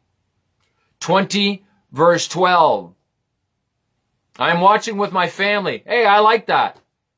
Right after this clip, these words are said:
I like that. Watching with your family. Wow. That encourages me. That encourages me. All right.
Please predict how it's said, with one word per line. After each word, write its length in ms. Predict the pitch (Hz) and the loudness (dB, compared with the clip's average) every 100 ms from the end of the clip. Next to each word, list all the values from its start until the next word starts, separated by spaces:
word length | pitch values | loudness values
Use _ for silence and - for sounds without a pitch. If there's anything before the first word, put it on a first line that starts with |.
| _ - | _ -2
I 160 | 180 208 | 2 2
like 300 | 214 214 180 | 2 0 -2
that. 340 | 131 98 - _ _ _ _ _ | -4 -4 -10 _ _ _ _ _
Watching 480 | 135 202 247 247 226 | 0 2 2 0 0
with 160 | 226 | 0
your 120 | 196 175 | 0 -6
family. 640 | 208 208 214 180 117 90 _ _ - | -4 -2 -2 -4 -8 -12 _ _ -8
Wow. 680 | 147 202 202 175 113 87 _ _ _ _ _ _ | 2 4 6 4 2 -4 _ _ _ _ _ _
That 240 | - 226 240 | -2 0 0
encourages 640 | 214 220 220 202 160 123 | 0 2 2 0 -4 -10
me. 240 | 131 101 _ _ _ _ _ _ _ - | -10 -12 _ _ _ _ _ _ _ -2
That 220 | 185 214 | 2 2
encourages 680 | 202 - 214 208 156 156 123 | 0 -2 -2 -2 -4 -12 -14
me. 240 | 107 - _ _ _ _ _ _ _ | -16 -18 _ _ _ _ _ _ _
All 160 | - 123 | -2 0
right. 440 | 135 160 196 190 | 2 2 0 -6